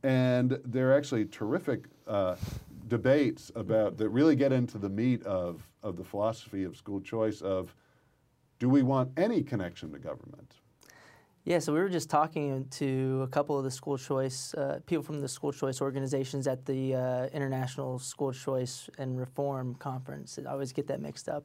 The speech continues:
Speaker 2: But
Speaker 1: They've added a lot of names
Speaker 2: yeah,
Speaker 1: to that
Speaker 2: this
Speaker 1: conference
Speaker 2: is
Speaker 1: over the years.
Speaker 2: I S C R C. But
Speaker 1: Yeah.
Speaker 2: we talked to them a lot about this, and a lot of, so the homeschool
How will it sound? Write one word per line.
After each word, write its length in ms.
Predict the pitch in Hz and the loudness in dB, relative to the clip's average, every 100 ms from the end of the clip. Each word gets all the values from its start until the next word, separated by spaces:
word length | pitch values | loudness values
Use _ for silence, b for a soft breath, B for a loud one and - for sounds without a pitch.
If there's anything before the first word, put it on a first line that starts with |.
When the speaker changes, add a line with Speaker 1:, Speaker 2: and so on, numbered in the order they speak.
| _ | _
Speaker 2:
But 100 | 101 | 2
Speaker 1:
They've 260 | 117 110 139 | 4 4 8
added 320 | 139 123 107 | 8 8 4
a 60 | |
lot 300 | 104 110 113 113 | 4 6 6 4
of 120 | 98 | 0
names 220 | 101 - | 0 4
Speaker 2:
yeah, 180 | 165 147 | 4 6
Speaker 1:
to 60 | 139 | 4
that 60 | 139 | 2
Speaker 2:
this 140 | 139 | 0
Speaker 1:
conference 280 | - - 135 | -2 -4 -6
Speaker 2:
is 40 | |
Speaker 1:
over 120 | 139 139 | -2 2
the 80 | 151 | 2
years. 160 | 147 | 2
Speaker 2:
I 60 | 147 | 0
S 120 | 135 | -2
C 480 | - - 147 143 139 | -6 -4 0 0 2
R 180 | 139 135 | 0 -2
C. 280 | - 147 139 | -2 0 2
But 240 | 139 135 B - | 2 0 B -10
Speaker 1:
Yeah. 80 | - b | -10 b
Speaker 2:
we 80 | 165 | 0
talked 240 | 156 156 151 | 4 2 2
to 80 | 151 | 0
them 220 | 208 180 | 2 0
a 200 | 147 139 | 0 2
lot 180 | 135 131 | 2 2
about 200 | 131 131 | 0 0
this, 200 | 135 131 | -2 0
and 120 | 139 | 0
a 40 | 139 | 2
lot 180 | 165 | 4
of, 220 | 190 165 - _ _ | 4 0 -4 _ _
so 300 | - 165 160 | -2 4 4
the 360 | 160 156 156 165 - _ | 4 2 2 -4 -14 _
homeschool 840 | - 202 214 190 180 156 151 151 | -4 0 0 0 0 2 0 -2